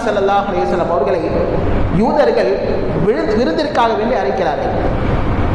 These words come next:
பொதுவாக நபி அவர்களுக்கு விருந்து என்று அழைப்பு கொடுத்து விட்டால் ரசூலுல்லாஹி ஸல்லல்லாஹு அலைஹி வஸல்லம் அவர்கள் அந்த விருந்திற்கு மறுப்பு தெரிவிக்க மாட்டார்கள், சென்று விடுவார்கள். அதே போன்று யூதர்களில் ஒரு கூட்டம், பனு குறைலா என்ற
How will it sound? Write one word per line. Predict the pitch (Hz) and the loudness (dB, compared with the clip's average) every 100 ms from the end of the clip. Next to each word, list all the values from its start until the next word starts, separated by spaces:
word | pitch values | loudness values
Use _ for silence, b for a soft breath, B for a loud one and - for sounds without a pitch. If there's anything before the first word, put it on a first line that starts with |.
| - - | 0 0
பொதுவாக | 208 277 285 277 262 | 0 2 4 4 2
நபி | 208 277 285 | 0 2 4
அவர்களுக்கு | 277 269 240 - 220 214 | 4 4 4 2 0 0
விருந்து | 254 294 277 | 0 0 0
என்று | 254 233 214 175 - - - - - | 2 2 2 2 0 0 0 0 0
அழைப்பு | 180 226 247 233 | 2 2 0 0
கொடுத்து | 214 208 | 0 0
விட்டால் | 180 180 185 175 180 - - - - | -2 -2 0 0 -2 -2 -2 -2 0
ரசூலுல்லாஹி | 240 285 262 240 240 233 | 0 0 2 2 2 0
ஸல்லல்லாஹு | 214 208 208 | -2 0 0
அலைஹி | 202 | 0
வஸல்லம் | 202 185 254 | -2 0 0
அவர்கள் | 262 226 | 0 0
அந்த | - 180 180 | 0 0 0
விருந்திற்கு | 226 226 208 - 214 220 214 214 - - 180 | 0 0 0 0 0 0 -2 -2 0 0 2
மறுப்பு | 226 - 262 | 2 0 -2
தெரிவிக்க | 220 226 - | 0 0 -2
மாட்டார்கள், | 208 202 196 196 262 262 | -2 0 0 0 0 0
சென்று | 254 262 | -2 0
விடுவார்கள். | 202 175 156 - - - - - - - - - - | 0 0 -2 -2 -2 -2 0 0 0 0 0 0 0
அதே | 233 247 | 0 2
போன்று | 294 302 269 226 | 2 2 0 -2
யூதர்களில் | 320 320 302 262 226 | 2 2 2 0 2
ஒரு | 220 220 | 0 0
கூட்டம், | 269 277 233 - - - 170 | 0 0 0 0 -2 -2 2
பனு | 196 220 339 339 | 2 2 2 2
குறைலா | 285 285 285 294 269 | 2 2 4 2 2
என்ற | 233 | -2